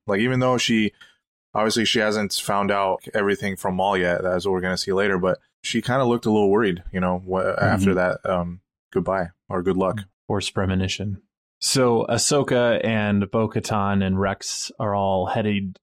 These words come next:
Speaker 3: headed to Mandalore, and as they're approaching, uh, Prime Minister Almec contacts them and demands to know the meaning of the invasion, and, uh, Bo-Katan, very clearly not her sister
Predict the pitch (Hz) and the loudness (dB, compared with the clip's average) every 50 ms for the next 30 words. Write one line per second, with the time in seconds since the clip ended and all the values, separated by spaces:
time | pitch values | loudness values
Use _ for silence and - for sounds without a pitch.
0 | - 120 113 120 107 107 98 - 107 101 101 98 98 101 95 95 92 95 95 95 | -10 -4 -2 -2 -2 -2 0 0 0 2 2 2 0 0 0 0 0 0 0 0
1 | 95 95 92 - - - 101 101 98 95 95 95 92 92 98 - - _ - - | 0 0 0 -2 -2 -2 -2 0 0 0 0 0 0 -2 -4 -6 -14 _ -10 -6
2 | - 110 101 104 104 104 98 95 - - 123 120 117 113 - - 117 110 110 107 | -4 -2 0 0 0 0 0 -2 -2 -2 0 0 0 0 0 0 0 2 4 4
3 | 104 104 98 - _ _ _ _ _ _ _ _ _ _ _ _ _ - - _ | 4 2 2 0 _ _ _ _ _ _ _ _ _ _ _ _ _ -20 -20 _
4 | _ - - 104 98 - - 127 120 120 117 117 117 107 - - 101 - 101 113 | _ -8 -6 -6 -6 -2 0 0 2 4 4 4 4 2 2 0 0 0 0 2
5 | 110 107 110 107 - - - - _ _ _ _ _ _ - - 113 110 104 - | 2 2 2 0 -2 -4 -10 -12 _ _ _ _ _ _ -6 -4 -2 0 0 0
6 | 110 104 - - - 104 104 101 101 101 95 92 90 90 90 - _ _ _ _ | -2 -2 -4 -4 -2 0 0 2 2 2 2 0 -2 -4 -6 -8 _ _ _ _
7 | - - 104 117 117 110 113 110 - 113 107 104 104 104 101 104 104 104 107 107 | -8 -4 -2 0 2 2 2 0 2 2 2 2 2 2 2 2 2 2 4 4
8 | 104 101 104 101 98 104 101 98 95 95 104 101 98 98 98 104 101 98 98 98 | 4 2 2 0 0 0 0 0 0 0 0 0 0 0 0 0 0 2 2 2
9 | 95 92 90 90 - _ _ _ _ _ _ _ _ _ _ _ _ - - 101 | 0 0 -2 -4 -6 _ _ _ _ _ _ _ _ _ _ _ _ -10 -6 -4
10 | 95 95 92 95 90 _ _ - 110 107 107 104 - 104 - - 117 107 101 101 | -4 -4 -4 -4 -6 _ _ -2 0 0 0 0 0 -4 -2 -2 -2 0 0 2
11 | 98 98 98 98 101 - - - - 110 - - - 113 107 104 98 - - 127 | 2 2 2 2 0 -2 -4 -10 -12 -10 -6 -2 -2 0 0 0 -2 -2 -2 0
12 | 127 127 120 117 117 117 107 104 104 104 107 107 113 117 - - - 113 110 110 | 2 2 2 2 4 4 4 4 4 4 4 4 2 0 -2 -2 -4 -4 -4 -2
13 | - - - 123 127 - - - 147 151 160 160 160 - | -2 -2 -2 -2 -2 -2 -2 -2 -2 0 0 0 -2 -4